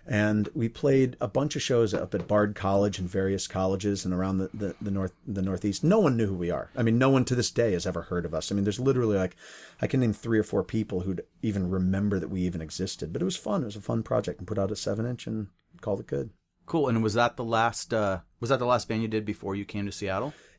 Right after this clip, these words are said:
Speaker 1: It was the last band I did before I came to Seattle. But what happened was when I moved to Seattle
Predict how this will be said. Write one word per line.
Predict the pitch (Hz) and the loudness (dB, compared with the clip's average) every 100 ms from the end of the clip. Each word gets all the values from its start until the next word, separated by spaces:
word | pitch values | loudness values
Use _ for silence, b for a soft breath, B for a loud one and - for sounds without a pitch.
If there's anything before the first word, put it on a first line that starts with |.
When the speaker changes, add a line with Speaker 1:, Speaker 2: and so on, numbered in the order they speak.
| - | 0
Speaker 1:
It | |
was | 131 - | 2 4
the | |
last | 120 160 190 | 2 2 2
band | 208 185 | 0 2
I | 156 | 4
did | 135 117 | 2 2
before | 107 135 | 2 2
I | 127 | 2
came | 131 | 2
to | 110 | 0
Seattle. | - 107 104 101 82 | 0 2 2 2 0
But | 80 101 | -2 0
what | 110 | 0
happened | 120 156 127 95 | 2 0 0 -2
was | 87 87 | -2 -2
when | 101 | -2
I | |
moved | 98 117 170 170 | 0 2 2 0
to | 127 | -4
Seattle | - 101 87 82 85 | -2 -2 -2 0 -2